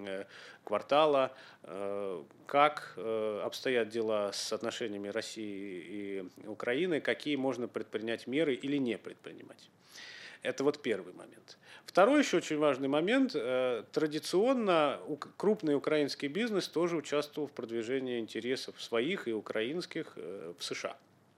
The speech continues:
А, прежде всего, если смотреть данные за предыдущий квартал, э, нынешний квартал закончится тридцать первого марта, у них другая система немножко, э, финансового года, который начинается в сентябре.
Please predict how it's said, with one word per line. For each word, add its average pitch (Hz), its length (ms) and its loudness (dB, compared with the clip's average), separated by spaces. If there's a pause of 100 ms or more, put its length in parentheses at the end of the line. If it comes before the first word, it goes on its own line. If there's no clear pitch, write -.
(960)
А, 104 260 2
прежде 190 400 4
всего, 156 580 6 (200)
если 135 300 2
смотреть 135 440 0
данные 117 420 2
за 110 460 2 (400)
предыдущий 147 520 4
квартал, 107 640 0
э, 104 380 -2
нынешний 120 400 -2
квартал 110 360 -4
закончится 104 720 -6
тридцать - 300 -10
первого 101 280 -4
марта, 131 480 2 (220)
у - 120 -12
них 104 160 -10 (180)
другая 107 280 -6
система 92 460 -10
немножко, 92 540 -10 (560)
э, 90 400 -6
финансового 113 560 -4
года, 202 240 2
который 113 300 0
начинается 101 520 -8
в - 60 -12
сентябре. 101 560 -8